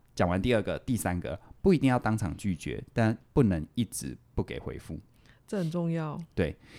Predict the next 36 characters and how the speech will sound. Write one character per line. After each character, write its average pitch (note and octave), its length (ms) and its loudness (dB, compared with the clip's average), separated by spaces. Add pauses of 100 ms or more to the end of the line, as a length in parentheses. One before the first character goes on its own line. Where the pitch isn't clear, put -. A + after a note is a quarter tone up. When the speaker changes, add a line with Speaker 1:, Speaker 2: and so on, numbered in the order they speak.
(120)
Speaker 1:
有 G#2 100 6
时 C3 160 6
候 D3+ 320 8 (280)
时 - 260 -4
间、 B2+ 340 2
情-， - 220 -8
场 F#2 240 -2
合、 F2+ 180 -2
情 F2+ 220 -6
况、 A2 220 2
状 G2 240 0
况， F2 260 -2
你 F2 60 -4
当 A#2 200 0
场 F2+ 200 -6
拒 A2 160 -6
绝 D#2+ 200 -6
可 D#2+ 120 -10
能 D2 120 -8
会 G2+ 140 -2
让 G2 180 -2
对 F#2+ 160 -6
方 E2+ 140 -8
很 E2 100 -10
没 E2+ 100 -8
有 F2 100 -6
面 F#2 200 -2
子， - 140 -10
Speaker 2:
嗯。 G3 260 2
Speaker 1:
或 E3+ 80 6
者 A#2+ 140 4
你 A#2+ 120 4
也 G#2+ 60 0
不 - 140 -4
希 A2+ 220 -2
望 A2+ 200 4